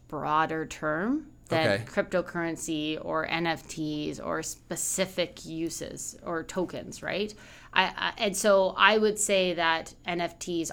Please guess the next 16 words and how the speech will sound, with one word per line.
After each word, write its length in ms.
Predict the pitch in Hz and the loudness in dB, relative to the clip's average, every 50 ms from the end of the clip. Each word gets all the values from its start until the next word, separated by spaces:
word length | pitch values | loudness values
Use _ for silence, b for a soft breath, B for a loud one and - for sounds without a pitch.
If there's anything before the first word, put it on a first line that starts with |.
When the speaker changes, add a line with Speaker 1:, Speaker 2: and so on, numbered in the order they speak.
| - - | -2 2
Speaker 1:
are 220 | 170 170 175 175 | 4 4 6 4
a 60 | 165 160 | 4 2
digital 380 | 160 156 143 151 156 151 151 | -2 -4 -6 -4 -4 -4 -2
asset, 560 | 147 143 151 156 - - 196 208 190 - - - - | -2 -2 -2 -2 -2 0 0 0 0 -2 -8 -4 -4
but 160 | 190 185 - | -2 -2 -2
so 600 | - - - - - 202 185 180 180 180 175 175 - | -4 -8 -4 2 2 4 6 6 6 6 4 4 2
is 560 | 175 165 160 160 156 160 156 147 147 - - - - - - - - | 0 -2 -2 -2 -4 -4 -6 -6 -8 -10 -12 -14 -18 -20 -20 -10 -8
Bitcoin, 720 | - 165 - - - 160 156 151 151 151 151 151 151 156 151 | -8 -8 -8 -8 -8 -4 -4 -2 -2 -4 -4 -6 -6 -8 -8
and 120 | - - | -8 -8
so 300 | - - 180 165 165 165 | -4 0 0 2 2 2
are, 200 | 160 165 165 - - - | 2 0 -2 -2 0 0
there's 200 | 202 185 - - - - | 0 0 0 -4 -8 -8
lots 320 | 220 185 165 170 170 - | -2 0 0 0 0 -2
of 80 | 180 165 | -6 -8
different 420 | - 165 - 165 165 - - - | -8 -8 -6 -8 -8 -8 -12 -14
types. 460 | - - - 175 170 - - - B | -12 -6 -2 -2 -2 -2 -4 -10 B